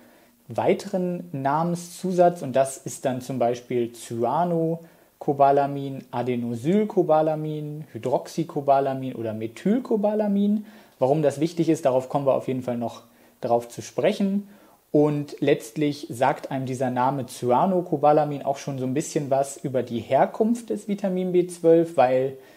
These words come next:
es eben auch Cyanobakterien gibt und diese produzieren eben das B zwölf. Das heißt, die Produktion, die Synthetisierung dieses Vitamins findet durch Bakterien statt und nicht etwa durch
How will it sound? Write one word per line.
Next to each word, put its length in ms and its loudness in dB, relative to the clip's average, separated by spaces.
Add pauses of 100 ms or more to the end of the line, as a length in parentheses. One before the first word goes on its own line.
(220)
es 260 -10
eben 220 -2
auch 260 -2
Cyanobakterien 1700 0
gibt 400 -4 (400)
und 380 -4
diese 300 2
produzieren 1080 0
eben 340 -4
das 400 -4 (100)
B 220 0
zwölf. 480 0
Das 200 -4
heißt, 360 -2
die 180 -4
Produktion, 1080 2 (340)
die 140 -2
Synthetisierung 1000 0
dieses 340 0
Vitamins 800 -2 (320)
findet 540 0
durch 300 0
Bakterien 680 4
statt 380 2
und 200 -6
nicht 220 -2
etwa 320 4
durch 440 2